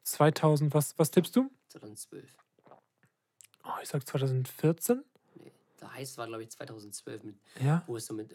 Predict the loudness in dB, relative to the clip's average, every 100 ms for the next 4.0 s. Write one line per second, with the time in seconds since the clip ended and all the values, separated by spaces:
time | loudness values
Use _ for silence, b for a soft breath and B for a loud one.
0 | -14 -12 -12 -12 -14 -14 -16 -14 -10 -12
1 | -14 -16 -18 _ _ _ _ _ -12 -10
2 | -10 -14 -16 -14 -12 -12 -14 -12 -14 -14
3 | -16 -16 -16 -14 -12 -12 -12 -12 -12 -14